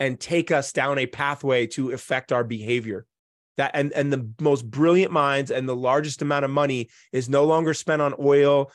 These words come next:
and gas or renewable energy. It's how to harvest our focus and our attention.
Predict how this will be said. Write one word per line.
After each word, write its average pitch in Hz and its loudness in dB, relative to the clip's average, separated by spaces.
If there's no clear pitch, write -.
and 123 -4
gas 135 0
or 127 -4
renewable 127 -2
energy. 123 -2
It's 135 -2
how 147 -2
to 156 2
harvest 143 -2
our 127 -2
focus - -4
and 131 -2
our 127 0
attention. 120 -6